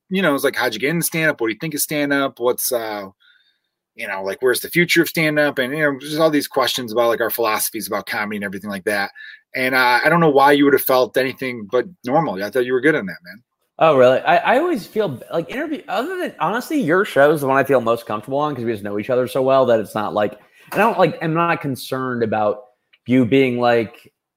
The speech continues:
Speaker 2: worried about what I'm gonna say or being like, "Oh, you shouldn't have said that." You know what I mean? Like, it's kinda like we are on the same page in terms of saying shit. So, um,
Speaker 1: I totally know what you mean. But anyway, Aaron Rodgers and Olivia Munn. <laughs> This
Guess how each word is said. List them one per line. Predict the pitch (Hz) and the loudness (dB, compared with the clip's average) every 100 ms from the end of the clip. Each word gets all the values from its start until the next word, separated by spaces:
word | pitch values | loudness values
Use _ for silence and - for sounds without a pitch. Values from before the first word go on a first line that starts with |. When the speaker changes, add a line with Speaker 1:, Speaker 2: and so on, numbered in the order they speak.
| _ _ _ _ _ | _ _ _ _ _
Speaker 2:
worried | - 127 139 143 127 | -12 -2 2 4 6
about | 120 113 | 4 4
what | 117 | 2
I'm | 113 | 0
gonna | 110 | -6
say | - 127 120 | -4 0 2
or | 113 | 2
being | 101 110 107 | 0 -4 -4
like, | 107 101 | -6 -4
"Oh, | 120 | -2
you | 113 107 | -2 -4
shouldn't | 113 117 | -8 -10
have | - | -8
said | 107 | -6
that." | 127 | 0
You | |
know | 151 | 2
what | 135 | 2
I | |
mean? | 127 127 120 | 2 2 2
Like, | 110 | 0
it's | 110 - | -2 -4
kinda | 139 120 | -4 0
like | 110 101 - | -2 -2 -4
we | 117 113 | -2 2
are | 113 110 110 | 4 4 2
on | 107 | -2
the | 104 | -4
same | 127 110 | -2 -2
page | - 110 101 95 | 0 0 0 -2
in | 98 | -10
terms | 104 98 104 | -8 -8 -2
of | 98 101 | -2 0
saying | 104 101 | -2 -2
shit. | 92 95 - | -4 -4 -2
So, | 101 101 101 - _ _ _ _ _ _ _ - | 2 4 2 -2 _ _ _ _ _ _ _ -6
um, | 110 113 110 107 104 101 95 _ _ 131 | 0 2 4 2 -2 -6 -12 _ _ -4
Speaker 1:
I | 127 | -2
totally | 110 139 135 | 2 2 4
know | 120 | -2
what | 110 | -2
you | |
mean. | 110 95 87 | -6 -6 0
But | 131 135 | 0 2
anyway, | 156 165 123 123 | 2 2 2 4
Aaron | 175 | 4
Rodgers | 175 143 139 135 120 | 4 4 4 0 -2
and | 120 | -2
Olivia | 120 135 | -2 -4
Munn. | 113 92 90 _ - | -6 -10 -14 _ -18
<laughs> | - - - | -12 -12 -4
This | 175 170 143 | -2 -2 -4